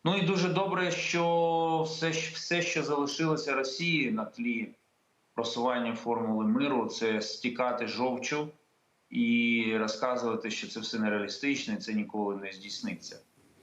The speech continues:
Я нагадаю, що донедавна, е, були розмови про різні альтернативні плани,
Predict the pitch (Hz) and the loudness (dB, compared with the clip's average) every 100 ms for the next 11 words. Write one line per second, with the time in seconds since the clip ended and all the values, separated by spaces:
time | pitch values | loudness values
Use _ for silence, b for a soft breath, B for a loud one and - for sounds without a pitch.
0 | - 104 110 113 117 127 120 120 - 117 | -6 -2 0 0 0 2 2 0 2 2
1 | 113 120 120 117 147 143 117 110 101 101 | 2 2 2 2 2 0 0 0 0 -2
2 | 107 - 101 98 98 110 117 117 113 120 | -4 -2 0 0 0 0 0 0 2 0
3 | 107 101 107 107 104 104 120 143 113 110 | 0 -4 -4 -4 -4 -6 -2 -2 -2 -6
4 | 104 98 107 107 107 110 - 160 151 135 | -8 -4 -6 -4 -8 -8 -2 0 0 0
5 | 123 120 120 107 101 | -4 -2 0 0 -6